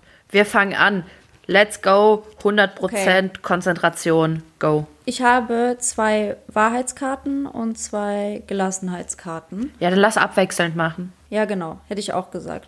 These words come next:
Speaker 2: Wa-, mit was fangen wir an? Mit mehr Gelassenheit, oder? In unserem
Speaker 1: Ja,
Speaker 2: Leben.
Speaker 1: komm, mehr Gelassenheit
Speaker 2: Ja.
Speaker 1: in unserem Leben für das neue
Speaker 2: Okay.
Speaker 1: Jahr.
Speaker 2: Uh, das ist richtig gut. Okay, ich denk nämlich, das hat, das hat der ein oder andere schon mal erlebt. Also, deine Freundin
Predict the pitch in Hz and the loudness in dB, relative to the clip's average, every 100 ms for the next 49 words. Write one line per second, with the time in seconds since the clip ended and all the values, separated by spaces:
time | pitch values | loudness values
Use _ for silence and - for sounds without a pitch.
0 | - 117 - 240 220 277 - 285 214 220 | -8 -6 0 0 2 2 4 2 2 0
1 | 202 233 214 220 208 208 202 208 202 196 | -2 -2 -2 -2 -2 0 2 0 0 -4
2 | 185 180 180 214 262 214 208 175 175 180 | -2 -4 -4 -6 -6 -4 0 2 4 2
3 | 185 180 180 180 190 190 180 175 190 175 | 2 0 0 2 2 2 2 0 0 0
4 | 170 175 170 165 165 165 165 170 165 165 | 2 2 0 0 0 0 2 0 0 -2
5 | 151 170 160 160 156 160 160 - - - | -2 0 2 4 4 2 0 -6 -14 -4
6 | 254 269 269 262 247 226 - 233 240 233 | -2 0 2 2 0 0 0 0 0 -2
7 | 233 - 202 - 185 - - - - - | -4 -6 -6 -2 -2 -4 -12 -20 -20 -20
8 | - - - - - 208 170 - - - | -20 -20 -20 -12 0 2 2 0 -14 -10
9 | - 220 226 233 226 240 277 - 208 - | -6 0 0 0 0 0 0 -6 -8 -4
10 | 208 - - _ _ _ - _ _ 202 | -6 -6 -16 _ _ _ -20 _ _ -6
11 | - 220 - - - - 208 - 190 190 | -4 -4 -8 -12 -16 -6 -4 -2 -2 0
12 | 175 185 180 185 185 180 170 143 - - | 0 0 0 -2 0 0 -2 -4 -4 2
13 | 208 190 - - - - - 226 233 311 | 2 2 -2 -12 -14 -14 -2 2 4 2
14 | 339 247 233 240 240 | 0 0 0 2 -2